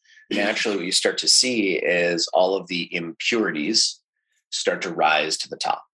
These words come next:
right? So, like, the gold melts and it settles, but then anything that's not pure gold starts to rise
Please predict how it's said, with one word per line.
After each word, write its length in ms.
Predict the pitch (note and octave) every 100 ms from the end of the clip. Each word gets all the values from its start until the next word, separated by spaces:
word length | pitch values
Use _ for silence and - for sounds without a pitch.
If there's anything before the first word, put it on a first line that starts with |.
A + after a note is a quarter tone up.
| _
right? 240 | F2+ F#2
So, 120 | - -
like, 200 | F2 -
the 80 |
gold 520 | E2+ G2 G#2+ G#2+ G#2+ G2
melts 320 | F#2+ G2 F#2+
and 80 | E2
it 100 | -
settles, 480 | - B2+ A#2+ A2+ G#2+
but 100 | -
then 120 | E2
anything 300 | A#2 C3+ C#3
that's 200 | G#2 -
not 160 | G#2 A2 - -
pure 260 | G#2+ F#2+
gold 360 | D#2+ D#2 F2+ A#2
starts 300 | - F2+ F2+
to 120 | - - _ _ _
rise 760 | F2 F#2 F#2 F#2 F2 - -